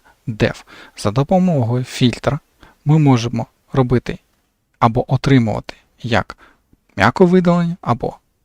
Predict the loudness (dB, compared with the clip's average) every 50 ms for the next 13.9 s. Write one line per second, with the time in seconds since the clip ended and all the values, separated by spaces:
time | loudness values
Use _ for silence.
0 | _ -4 0 2 2 4 4 4 2 0 0 -2 -2 0 2 2 2 2 0 0
1 | 0 -2 -4 -6 -10 -16 -20 -20 -8 _ -2 2 2 2 2 2 0 -4 -4 -6
2 | -4 -2 0 2 4 4 4 2 0 0 -2 -2 -4 -6 -8 -6 -4 -6 -6 -6
3 | -10 -20 -8 -4 -2 0 0 0 0 -2 -4 -4 -6 -10 -12 _ -18 -20 -20 -20
4 | -20 -20 _ _ 2 2 4 4 2 0 -2 -4 -6 -8 -8 -8 -8 -8 -8 -10
5 | -14 _ _ _ _ -10 -6 -4 -2 -2 -2 -2 -4 -8 -8 -8 -8 -10 -10 -12
6 | -18 _ _ _ _ _ 0 2 2 2 0 -2 -4 -4 -4 -2 0 -2 -2 -2
7 | -6 -14 -14 -8 -6 -6 -6 -6 -6 -8 -8 -8 -10 -12 -14 -14 _ _ _ _
8 | _ _ _ -4 0 2 2 2 2 0 -4 -4 -2 0 0 0 0 -2 -2 -2
9 | -4 -4 -6 -8 -10 -8 -8 -6 -4 -4 -4 -4 -6 -8 -10 -12 -20 -20 -20 -20
10 | -20 _ _ 2 2 2 0 -2 -4 -2 -2 -2 -2 -2 -2 -2 0 0 -2 -2
11 | -2 -2 -2 -2 -2 -6 -6 _ -4 -2 -2 -2 -2 -4 -2 -2 0 0 0 0
12 | -2 -6 -8 -4 -2 -2 -2 -2 -2 -2 -4 -2 0 0 -2 0 0 -2 -2 0
13 | 0 0 -2 -4 -6 -8 -8 -6 -6 -6 -6 -4 -4 -4 -4 -4 -6 -6